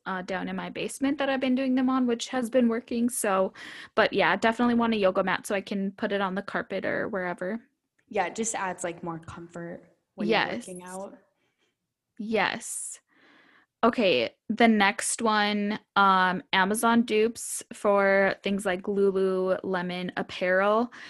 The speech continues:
Speaker 1: Um, so I actually have a couple different lo-, yoga pants or leggings that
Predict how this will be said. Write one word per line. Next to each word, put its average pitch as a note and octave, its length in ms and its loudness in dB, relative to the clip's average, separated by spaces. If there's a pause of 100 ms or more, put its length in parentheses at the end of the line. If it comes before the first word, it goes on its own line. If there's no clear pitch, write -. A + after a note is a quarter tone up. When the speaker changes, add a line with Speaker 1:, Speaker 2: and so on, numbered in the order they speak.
(400)
Speaker 1:
Um, F#3+ 480 2
so G3+ 680 2 (440)
I G3+ 460 6
actually B3+ 460 -2
have G3 380 0
a G#3+ 80 -2
couple G#3 300 -4
different G3+ 400 -4 (200)
lo-, F#3 360 -6
yoga G3 320 0
pants A#3 400 2
or F#3+ 240 4
leggings G3+ 600 0
that G#3+ 220 -2